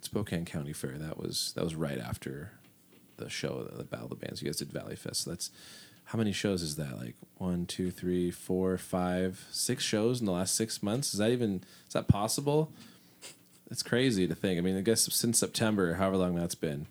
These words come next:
um, geez, that's a lot of, lot of, lot of get hitting the stage. Do you guys feel like there's, I'll, I'll, I'll, I'll ask this to Kaylee first. Do you feel like there's, um,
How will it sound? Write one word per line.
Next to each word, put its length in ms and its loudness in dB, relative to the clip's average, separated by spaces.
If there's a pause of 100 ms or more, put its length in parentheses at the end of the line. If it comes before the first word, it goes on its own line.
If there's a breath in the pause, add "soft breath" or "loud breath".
(640 loud breath)
um, 640 -2
geez, 600 0
that's 160 -2
a 40 2
lot 260 4
of, 280 -2
lot 220 4
of, 140 4
lot 220 6
of 120 2
get 180 6
hitting 200 0
the 60 2
stage. 480 4
Do 80 4
you 100 8
guys 160 6
feel 220 8
like 240 4
there's, 420 4 (1160 loud breath)
I'll, 480 4
I'll, 260 4
I'll, 240 4
I'll 120 2
ask 180 2
this 160 2
to 80 -2
Kaylee 340 2
first. 220 0
Do 40 4
you 40 2
feel 220 6
like 200 4
there's, 420 4
um, 520 0